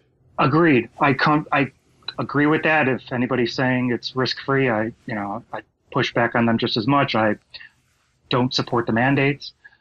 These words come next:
I just think it's the smart thing to do. And the reason I think it's a smart thing to do, and again, I guess we're at a factual dispute here,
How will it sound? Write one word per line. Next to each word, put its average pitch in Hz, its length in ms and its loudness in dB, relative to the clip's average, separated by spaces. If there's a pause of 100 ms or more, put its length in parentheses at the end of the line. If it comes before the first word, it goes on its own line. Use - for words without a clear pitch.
(240)
I 117 140 -2
just 117 380 -2
think 117 180 -2 (540)
it's 120 200 -6
the 117 120 -4
smart 117 340 -2
thing 113 160 -2
to 117 60 -2
do. 107 260 -2
And 101 100 -4
the 107 80 -4
reason 120 240 0
I 135 80 0
think 135 160 -4
it's 147 140 -6
a 143 60 -6
smart 139 260 0
thing 143 120 0
to 143 60 0
do, 131 240 2
and 123 220 0 (240)
again, 113 320 -4 (180)
I 117 60 -8
guess 113 160 -2
we're 113 160 0
at 107 120 -2
a - 60 -20
factual 113 400 0
dispute 143 480 -2
here, 107 300 -2